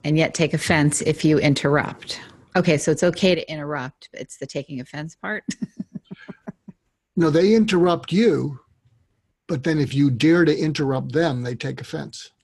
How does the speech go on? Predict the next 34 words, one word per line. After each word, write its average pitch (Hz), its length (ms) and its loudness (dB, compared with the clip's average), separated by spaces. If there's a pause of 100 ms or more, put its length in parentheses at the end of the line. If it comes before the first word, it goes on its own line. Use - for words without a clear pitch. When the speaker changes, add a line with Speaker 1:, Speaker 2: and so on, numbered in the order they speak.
Speaker 1:
Gotcha. - 500 -16 (880)
Speaker 2:
Okay, - 160 -8
how 143 240 0
often 208 340 0
does 175 140 0
the 156 100 -4
person 156 380 -2
expect 165 560 -6
you 151 320 0
to 139 140 -4
drop 139 420 -2
whatever 135 340 -2
you're 190 160 0
thinking 156 380 -2
about 123 380 -6
and 127 240 -2
listen 165 320 -4
to 143 100 -4
him 143 240 -2
or 151 120 -4
her? 127 440 -2 (640)
And 135 160 -2
does 135 160 -2
the 135 80 -6
person 156 460 0
take 139 240 -2
offense 156 600 -4
when 131 220 0
you 139 140 0
expect - 580 -6
the 131 80 -8
same 131 380 -4
in 123 100 -4
return? 117 460 -6